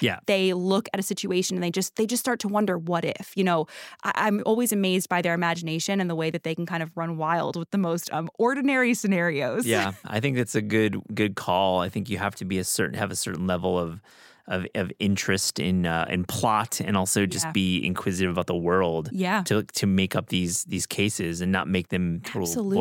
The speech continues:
Speaker 1: boilerplate.
Speaker 2: Well, and smart too. I mean, when you
Speaker 1: Oh,
Speaker 2: think
Speaker 1: yeah.
Speaker 2: about it, I've, I've sometimes thought, like, "Should I try writing a crime novel?" And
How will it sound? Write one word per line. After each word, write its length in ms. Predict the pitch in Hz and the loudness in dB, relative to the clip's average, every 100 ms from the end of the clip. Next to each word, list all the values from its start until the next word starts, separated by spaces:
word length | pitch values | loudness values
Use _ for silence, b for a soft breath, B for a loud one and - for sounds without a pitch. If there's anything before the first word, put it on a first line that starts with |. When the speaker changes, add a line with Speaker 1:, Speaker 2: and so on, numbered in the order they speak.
| 202 | 4
Speaker 1:
boilerplate. 440 | 190 185 170 165 - | 2 0 -2 -2 -2
Speaker 2:
Well, 120 | - 262 | -2 0
and 140 | 240 | 0
smart 460 | - 240 285 311 - | 0 -2 -2 -2 -4
too. 220 | - 233 | -2 -2
I 20 | |
mean, 160 | 175 165 | -2 -4
when 80 | |
you 60 | 175 | -2
Speaker 1:
Oh, 60 | 180 | 0
Speaker 2:
think 140 | 107 | 0
Speaker 1:
yeah. 20 | |
Speaker 2:
about 180 | 202 175 | 2 2
it, 80 | 170 | 2
I've, 140 | 196 196 | 0 0
I've 160 | 208 | -2
sometimes 220 | 196 208 190 | 0 -4 -2
thought, 120 | 180 | -4
like, 100 | 175 | -4
"Should 140 | 208 220 | -4 -6
I 60 | |
try 220 | 226 240 220 | -2 0 2
writing 260 | 208 208 | 2 0
a 60 | 190 | -4
crime 260 | - 185 | -4 -2
novel?" 300 | 190 180 170 | 2 0 0
And 100 | 165 | -4